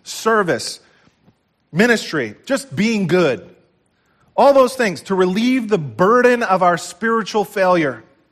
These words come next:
So we come Sunday and we hear a sermon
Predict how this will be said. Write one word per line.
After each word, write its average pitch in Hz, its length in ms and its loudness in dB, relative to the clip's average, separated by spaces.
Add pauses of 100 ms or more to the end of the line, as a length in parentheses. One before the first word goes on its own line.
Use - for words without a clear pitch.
(840)
So - 160 -6
we 175 100 0
come 220 240 -4
Sunday 220 440 0
and 180 100 -2
we 170 80 -2
hear 202 160 -2
a 180 60 -4
sermon 208 580 -2